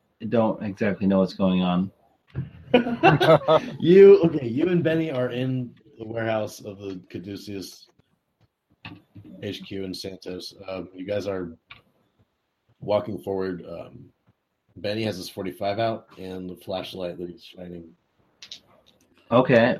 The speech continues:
Speaker 1: well, I'll have my revolver out, um, and some, you know, some of those morphine bullets in it. And then a flashlight.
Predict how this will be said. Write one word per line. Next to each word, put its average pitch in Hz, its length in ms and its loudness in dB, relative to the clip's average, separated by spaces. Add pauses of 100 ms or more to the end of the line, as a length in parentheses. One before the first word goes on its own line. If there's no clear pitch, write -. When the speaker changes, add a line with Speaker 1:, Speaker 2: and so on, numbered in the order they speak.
Speaker 1:
well, 120 680 6 (880)
I'll 131 220 2
have 120 180 2
my 117 140 4
revolver 113 640 6
out, 110 400 2 (400)
um, 98 500 2 (960)
and 101 580 4 (960)
some, - 680 -4 (1300)
you 131 120 0
know, 98 280 -2 (120)
some 135 220 -2
of 113 80 2
those 104 160 0
morphine 110 400 0
bullets 117 320 2
in 147 100 0
it. 175 180 -2 (3000)
And 113 80 4
then 107 120 4
a 98 40 0
flashlight. 101 600 2